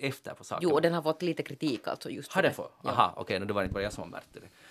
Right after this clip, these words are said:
Speaker 1: Utmärkt, det är en bra underhållning, finns på Yle Arenan, vilket också eftersnack finns.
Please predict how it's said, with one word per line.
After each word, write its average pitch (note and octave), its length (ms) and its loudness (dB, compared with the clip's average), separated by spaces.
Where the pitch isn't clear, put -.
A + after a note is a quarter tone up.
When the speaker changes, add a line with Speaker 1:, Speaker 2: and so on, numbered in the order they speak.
Speaker 1:
Utmärkt, F3+ 480 12
det G3 180 12
är E3 120 12
en D3 120 2
bra F#3 220 12
underhållning, C3+ 560 8
finns G3 240 2
på C#3+ 100 4
Yle C#3+ 220 8
Arenan, B2+ 500 8
vilket D#3 320 2
också - 280 4
eftersnack - 760 0
finns. - 460 0